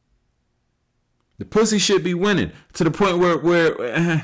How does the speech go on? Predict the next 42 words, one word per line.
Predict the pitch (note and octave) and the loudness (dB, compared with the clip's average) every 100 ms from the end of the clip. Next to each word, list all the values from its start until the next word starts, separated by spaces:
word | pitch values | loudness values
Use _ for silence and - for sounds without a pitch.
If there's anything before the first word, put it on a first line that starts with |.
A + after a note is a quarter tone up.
| - | -4
that's, | C#3 - | -6 -4
that's | C3+ B2+ | -4 -2
another | B2 G#2 F#2+ | -2 -4 -4
conversation. | F2+ E2 - D2 - - | -8 -8 -8 -10 -10 -6
I'm, | B2 C#3 - | -4 -4 -2
you | B2 | -2
know | C3 | 0
what? | B2+ B2 | -2 -2
I, | A#2 B2+ - - - - | 0 0 0 -6 -10 -2
I | B2+ | 0
was | C3+ | 2
about | - A2 | 0 0
to | |
go | A2+ | 0
on | A2 G2 | 0 -2
a | |
complete | E2+ F2 D#2+ - C#3 C3 | -6 -8 -10 -2 -2 -2
whole | G#2 A#2 A#2+ A2+ | -6 -2 0 0
different | G#2+ G#2+ A2 - | 0 -4 -4 -6
tangent. | A2 G#2+ G#2 G#2 - _ _ _ _ _ - | -4 -4 -4 -8 -14 _ _ _ _ _ -2
I | D3 | 4
got | D3 C3 | 4 4
some | A#2 A2 | 4 4
notes | A#2+ A#2 A#2+ | 4 2 0
and | G#2+ | 0
shit | B2 A2 | 0 0
here. | A2+ | 0
I'm | A2+ | 0
not | A2 G#2 | 0 -2
even | F2+ | -4
paying | F#2+ | -6
attention | F2 E2 D#2 | -4 -6 -6
to | D#2 | -8
these | D#2+ | -8
notes. | D#2 C#2 | -10 -12
Fuck | - G2+ F2 | -6 -6 -4
all | E2+ | -6
that. | D#2 - - - | -8 -12 -20 -16
Fuck | - G#2+ | -8 -6
these | F#2 F2+ | -6 -8
notes. | E2+ - _ _ _ _ _ _ _ _ _ _ _ _ _ _ _ | -10 -14 _ _ _ _ _ _ _ _ _ _ _ _ _ _ _
Um, | A2+ A2+ A2 G#2+ G2 F#2+ | -2 0 2 0 -4 -8